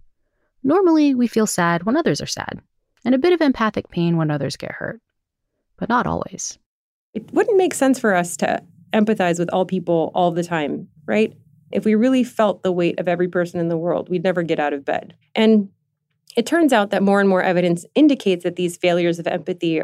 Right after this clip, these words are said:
Speaker 2: are particularly likely when targets are socially distant, so when they belong to other social or ethnic groups.
Speaker 1: Tons of studies show that we literally don't experience the pain of outgroup members the same way we do for people in our own group. There's evidence, for example, that white doctors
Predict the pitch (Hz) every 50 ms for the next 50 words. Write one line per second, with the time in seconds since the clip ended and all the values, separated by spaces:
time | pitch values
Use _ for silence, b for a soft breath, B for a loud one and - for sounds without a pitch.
0 | - - 185 175 170 170 - 233 214 - 277 269 - 262 254 240 240 233 208 190
1 | 175 170 170 170 - 165 160 165 170 170 - 175 160 151 165 160 - 160 165 -
2 | - 170 - 165 165 165 160 - 160 156 - - 160 156 147 - - - 180 175
3 | 170 180 180 180 180 175 170 175 180 175 175 170 170 170 170 170 - 165 160 165
4 | 165 165 B B B B B - 202 180 185 180 - - 190 185 175 - 175 160
5 | 160 165 160 156 165 160 - - - 170 - - 151 151 - - - - - -
6 | - - - _ _ _ _ _ _ _ _ _ _ _ - 269 311 349 392 370
7 | - - 202 175 170 160 - - - - - 151 - - 214 214 208 208 208 226
8 | 262 302 311 302 294 269 214 202 180 - 214 - - - 160 151 156 156 - -
9 | - 151 - - - 160 147 143 - - 170 190 170 165 - - - - - -
10 | - - - 170 - - - _ _ _ _ - 226 214 - - 269 302 320 302
11 | 285 254 226 202 196 170 175 170 165 160 - 180 - - 247 240 254 254 240 226
12 | 196 185 202 233 220 170 - - - _ _ - _ _ _ _ _ _ _ _
13 | _ _ _ _ 214 220 214 262 262 311 330 311 294 - - 190 185 160 160 156
14 | 151 135 - 135 135 143 156 - 165 170 208 240 269 254 - - 175 180 175 -
15 | - - - 170 - -